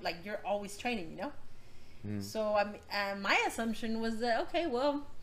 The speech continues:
Speaker 1: I mean, it's not like he ever complains. You never complain. But it was, like, you just went,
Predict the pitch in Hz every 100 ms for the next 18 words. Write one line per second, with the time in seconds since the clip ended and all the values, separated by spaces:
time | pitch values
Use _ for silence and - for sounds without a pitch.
0 | - - - 285 320 349 349 302 - 233
1 | 247 254 247 233 240 233 214 202 202 202
2 | 196 - 175 190 196 175 175 - 214 208
3 | 208 202 - - - - 214 214 277 330
4 | 196 180 196 202